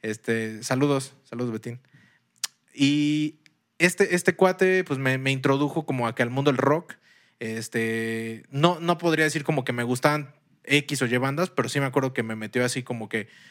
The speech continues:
algunas bandas, este, pues, en el momento famosillas, yo creo.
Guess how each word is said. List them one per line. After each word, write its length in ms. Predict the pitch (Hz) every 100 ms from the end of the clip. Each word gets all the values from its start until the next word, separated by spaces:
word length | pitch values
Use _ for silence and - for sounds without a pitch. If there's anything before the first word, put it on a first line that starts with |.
| - -
algunas 420 | 123 131 147 135
bandas, 420 | 131 131 127 123
este, 760 | 107 - - 104 101 101 98 - _ _ _ _ _
pues, 160 | 135 139
en 80 | 135
el 80 |
momento 760 | 135 135 151 151 165 143 120 104 _ _ _ _ _ -
famosillas, 560 | 220 220 143 123 143
yo 120 | 160 135
creo. 300 | 139 175